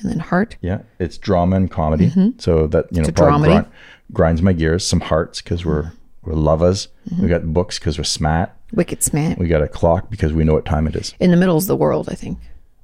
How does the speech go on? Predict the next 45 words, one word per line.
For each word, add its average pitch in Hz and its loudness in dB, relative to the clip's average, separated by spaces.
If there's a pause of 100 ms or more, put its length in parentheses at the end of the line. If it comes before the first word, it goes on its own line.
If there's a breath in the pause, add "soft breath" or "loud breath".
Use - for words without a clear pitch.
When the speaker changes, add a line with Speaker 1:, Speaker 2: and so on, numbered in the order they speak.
Speaker 2:
Oh, 95 4
yes. - -2 (100)
What's 92 -4
the 95 -2
word? 87 -2
Are 85 0
there 85 -2
words 92 -2
running 110 0
up 117 -8
and 110 -4
down? 113 -6
Speaker 1:
Yeah, 185 2
it's 165 -2
all 165 2
the 170 0
stuff - -2
I - -2
told - -2
you. 170 4
Speaker 2:
Oh, 214 4
Speaker 1:
Circum. 170 0
Mm-hmm. 175 -4
Speaker 2:
perfect. - -2
Speaker 1:
But - 4
we'd 190 4
have 196 -2
to, 170 0
we - 2
have 185 2
to - -6
translate 190 0
the 160 -4
circum 175 0
mundum 165 0 (480 loud breath)
communicado - 0
vos-, 175 -2
let 175 2
me 165 2
see. - -2
I 185 -4
can 175 -2
look 170 -4
it - -6
up. - -8